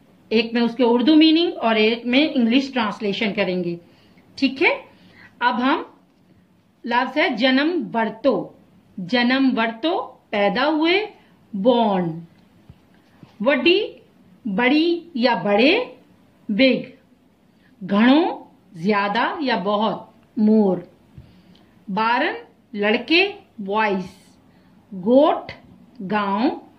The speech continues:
village। कोलण खोला, open। कादो खाना, food। हारियन किसान, विलेजर्स। सुर खिजा,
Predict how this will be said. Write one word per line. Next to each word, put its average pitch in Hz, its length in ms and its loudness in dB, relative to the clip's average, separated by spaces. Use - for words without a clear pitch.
village। 254 640 -2
कोलण 311 380 2
खोला, 262 580 2
open। 269 440 0
कादो 233 680 -2
खाना, 226 640 -2
food। 330 500 0
हारियन 247 480 0
किसान, 233 680 -4
विलेजर्स। 254 640 2
सुर 370 340 2
खिजा, 262 420 2